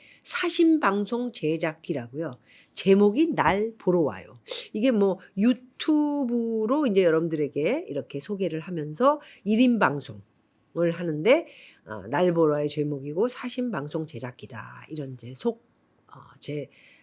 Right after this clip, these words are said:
어, 부제를 달아서, 어, 재미나게, 에, 오락 프로를 했던 이런, 이런 프로도 있었었다라는 것을 또 알게 됐습니다.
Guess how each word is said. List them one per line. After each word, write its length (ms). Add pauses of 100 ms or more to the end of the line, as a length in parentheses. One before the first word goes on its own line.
(120)
어, 60 (180)
부제를 380
달아서, 680 (380)
어, 80
재미나게, 720 (420)
에, 120 (840)
오락 260
프로를 280
했던 340 (300)
이런, 360
이런 380 (560)
프로도 300
있었었다라는 1000
것을 400 (140)
또 160
알게 300
됐습니다. 600